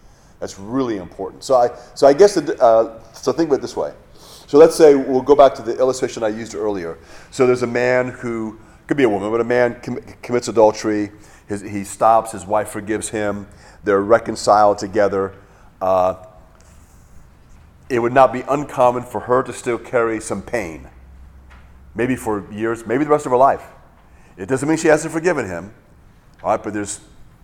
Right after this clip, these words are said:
certain things. Uh, it could be certain, it could be anything, 'cause our brains are whatever. Uh, that remind her of what took place. It's over. She no longer holds it against her husband. The Lord is healed, but there's still that pain.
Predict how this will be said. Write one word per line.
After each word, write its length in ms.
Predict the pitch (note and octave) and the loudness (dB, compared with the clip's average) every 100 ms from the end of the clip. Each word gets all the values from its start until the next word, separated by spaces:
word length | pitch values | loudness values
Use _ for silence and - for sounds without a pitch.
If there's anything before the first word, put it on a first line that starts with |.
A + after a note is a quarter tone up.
| - | -20
certain 380 | - - D3 C#3 | -14 -6 -6 -6
things. 680 | B2 D3 C3 F2 D2 - - - _ _ _ - | 0 0 0 -4 -14 -18 -20 -20 _ _ _ -6
Uh, 420 | F2 F2 E2+ E2 - - | -2 0 -2 -6 -12 -18
it 120 | A2 | -14
could 160 | - A#2+ | -12 -10
be 240 | B2 G#2 - | -10 -12 -12
certain, 300 | - D3 C3+ | -10 -8 -10
it 240 | - C3 | -12 -12
could 100 | F#3 | -6
be 120 | D3 | -6
anything, 340 | C#3+ C3 E2 D2+ | -6 -8 -10 -10
'cause 100 | F2+ | -8
our 80 | |
brains 340 | G2 A2+ G#2+ F2+ | -4 -4 -4 -6
are 100 | F2 | -8
whatever. 440 | F2 F#2 D2+ C#2 - _ - - - | -6 -6 -8 -12 -20 _ -20 -16 -4
Uh, 360 | G2 G2 F#2 | 0 0 -2
that 160 | G2 A#2 | -4 -6
remind 640 | A#2+ A2 A#2 A#2+ C3+ C#3+ | -6 -6 -2 -2 -2 -6
her 340 | A#2+ G#2+ G#2 - | -6 -6 -6 -4
of 180 | A2+ G#2 | -4 0
what 260 | A#2 - | -2 -2
took 180 | B2 - | -8 -8
place. 400 | - F#2+ - - | -4 -4 -6 -12
It's 200 | - - | -8 2
over. 340 | C#3+ D#3+ F#3 | 4 4 2
She 100 | F#3 | -4
no 120 | B2+ C3 | -4 0
longer 260 | C3 C3 | 0 0
holds 260 | A#2 B2+ C3+ | 0 -2 -2
it 80 | C3 | -6
against 240 | C3+ - | -6 -6
her 80 | A#2+ | -4
husband. 440 | B2 C3 D3+ D#3 D#3 - - - - | -4 -4 -8 -10 -12 -20 -20 -20 -12
The 120 | A2+ A2+ | -6 -2
Lord 260 | A#2 B2 | 0 0
is 100 | A2 | -2
healed, 380 | - C3 C3+ A#2+ | -4 0 0 0
but 80 | G#2 | -4
there's 120 | G2+ | -8
still 220 | - B2 A2 - | -4 -4 -2 -2
that 220 | G#2+ - | -4 -4
pain. 420 | - A2+ C#2+ A#1+ | -6 -8 -8 -18